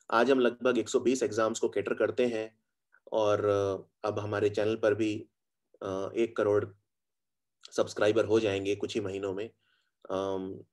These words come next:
ये काफी एक सेटिस्फेक्शन देता है हमें कि हम एक बहुत बड़े स्तर पर, we are bringing a change। In fact, अ, मुझे बताया गया कि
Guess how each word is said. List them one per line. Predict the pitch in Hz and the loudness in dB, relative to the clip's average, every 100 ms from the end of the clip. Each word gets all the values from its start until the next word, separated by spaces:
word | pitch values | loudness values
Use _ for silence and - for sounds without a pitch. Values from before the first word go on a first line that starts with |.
| _ _ _ - | _ _ _ -6
ये | 107 113 | 0 2
काफी | 113 107 123 | 2 0 2
एक | 110 110 | 2 2
सेटिस्फेक्शन | 92 110 - 101 135 120 | -2 -2 -4 -4 -2 2
देता | 110 117 | 2 2
है | 113 110 | 0 -2
हमें | 107 110 | -4 -6
कि | 107 110 104 | -2 -2 -2
हम | 110 110 | -4 -4
एक | 101 | -2
बहुत | 104 104 | -4 -2
बड़े | 98 110 | 0 0
स्तर | - 107 | 0 -2
पर, | - 98 - _ _ _ _ _ _ _ _ _ _ _ _ _ _ 104 | 2 0 -2 _ _ _ _ _ _ _ _ _ _ _ _ _ _ 0
we | 110 | 2
are | 98 | 4
bringing | 104 107 107 101 | 2 0 -2 -2
a | |
change। | 101 104 110 107 - _ _ _ _ _ - 123 | -2 0 0 -4 -12 _ _ _ _ _ -4 -2
In | 120 | 4
fact, | 131 123 - _ _ _ _ 113 | 4 2 -6 _ _ _ _ -2
अ, | 104 101 | 0 2
मुझे | 107 127 | 4 6
बताया | 110 113 120 | 6 6 4
गया | 117 113 | 4 4
कि | 117 123 113 | 2 0 0